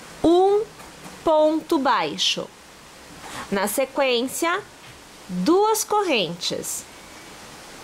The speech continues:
ponto baixo e ponto baixo. Duas correntes, ponto baixo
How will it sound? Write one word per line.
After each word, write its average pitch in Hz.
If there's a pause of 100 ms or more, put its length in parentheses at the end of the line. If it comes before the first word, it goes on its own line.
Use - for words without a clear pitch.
(840)
ponto 240
baixo 196 (960)
e 349
ponto 381
baixo. 190 (1700)
Duas 202
correntes, 262 (1400)
ponto 208
baixo 175